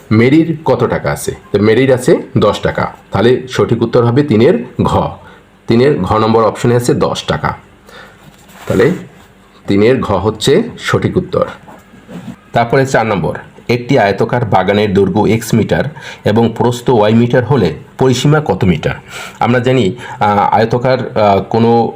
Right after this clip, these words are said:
আহ, জায়গার বা বাগানের, আহ, পরিসীমা বের করতে হলে, আহ, দৈর্ঘ্য এবং প্রস্থ আমাদের জানতে হবে, কেননা পরিসীমার সূত্র হচ্ছে দুই গুণ দৈর্ঘ্য যোগ প্রস্থ। তো এখানে দৈর্ঘ্য হচ্ছে এক্স মিটার, প্রস্থ হচ্ছে ওয়াই মিটার।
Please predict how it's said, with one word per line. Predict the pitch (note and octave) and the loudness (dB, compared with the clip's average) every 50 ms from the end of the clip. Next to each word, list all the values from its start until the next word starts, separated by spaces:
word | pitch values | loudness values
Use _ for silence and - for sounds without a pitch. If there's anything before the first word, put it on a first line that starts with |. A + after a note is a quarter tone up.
| - - | -10 -12
আহ, | - - - F#2+ F#2 F#2 F#2 F2+ | -8 -4 0 0 2 2 2 2
জায়গার | F2 G2 G#2+ A2 G#2+ G2+ G2+ F2+ | 2 2 2 2 2 2 0 0
বা | E2+ F2 F#2+ | 0 0 0
বাগানের, | F2 F2+ G2 G#2 G2+ A#2+ A2 G2 G#2 B2+ - - - - - - - | 2 2 0 2 2 2 2 2 0 -2 -4 -8 -16 -18 -14 -8 -4
আহ, | - F#2 F#2 - | -2 -2 -2 0
পরিসীমা | - A2 A#2+ A#2 - C3 B2+ B2 | 0 0 0 2 2 2 2 2
বের | A2 A2 G2+ - | 0 0 -2 -2
করতে | - A#2 - - G2+ | -4 -4 -4 -2 -2
হলে, | A2 C#3 B2+ G2+ G2 B2 | 0 2 2 2 0 0
আহ, | - - - - - - - - G#2 | -2 -6 -14 -18 -14 -8 -4 -2 0
দৈর্ঘ্য | G2+ - A2+ A#2 A#2 A#2+ | 2 2 2 2 4 2
এবং | B2+ A#2 B2 A#2+ A#2+ | 2 2 2 0 0
প্রস্থ | - A2+ - - - | 0 -2 -2 0 -2
আমাদের | B2 G#2+ G#2+ G2+ G#2 F2+ | 0 0 0 0 0 0
জানতে | F#2 F#2+ F2+ F2 - | 0 0 0 0 -2
হবে, | D#2 D#2 D2+ D2+ D2 | -2 -2 -2 -4 -4
কেননা | - A2 A2 A#2+ A#2+ G#2 F2+ E2 | -2 -2 0 2 2 0 0 -2
পরিসীমার | - - G#2 G#2 - - - A#2+ B2 | -2 -2 -2 -2 0 0 0 0 0
সূত্র | A#2+ - A#2+ A#2 - - A#2 | 0 -2 -4 -4 -2 0 -2
হচ্ছে | A#2 A#2 - A#2+ F2+ D#2+ - - - - - - - - G#2 G2 | -2 0 0 -2 -2 -2 -4 -10 -16 -20 -20 -14 -6 -4 -2 0
দুই | F#2 F#2 A#2 B2 B2+ B2 | 2 2 2 4 4 2
গুণ | A#2 A2+ A#2+ B2+ A2+ G2 F#2+ A2 - - - - | 2 2 2 2 2 0 0 -4 -6 -8 -4 -2
দৈর্ঘ্য | G2 G#2+ G#2+ G#2+ G2+ C3 B2+ G#2+ | 0 2 2 2 2 2 0 2
যোগ | F#2+ A#2+ C3+ - - - - - | 2 0 0 -2 -6 -16 -12 -4
প্রস্থ। | - F2+ F#2 - - - - - - - - - - - - - | -2 -2 -2 -4 -6 -10 -10 -10 -10 -12 -18 -20 -20 -14 -6 -2
তো | - | -2
এখানে | G#2+ G#2 - B2+ C3 C#3+ C#3+ | -2 0 0 0 2 2 0
দৈর্ঘ্য | G2+ G2+ G#2 G2+ F#2+ A2 A2 | 2 2 2 2 2 0 0
হচ্ছে | A2+ A#2 A#2 A2+ D3 F#3+ A#3 - - - - - | 0 0 0 2 2 2 0 0 -6 -10 -6 -4
এক্স | A2 G2+ - - - | -4 -4 -2 0 0
মিটার, | B2 B2+ C3 D#3+ F#3+ | 0 2 2 0 0
প্রস্থ | F#3+ - - G#2 G#2 G2+ - - - | 0 0 0 0 0 0 -2 -4 -4
হচ্ছে | A#2+ - - D3+ | -2 0 0 2
ওয়াই | A2 A2 G#2+ G#2+ | 2 4 2 2
মিটার। | F#2+ D#2+ - - - | 2 0 0 -2 -6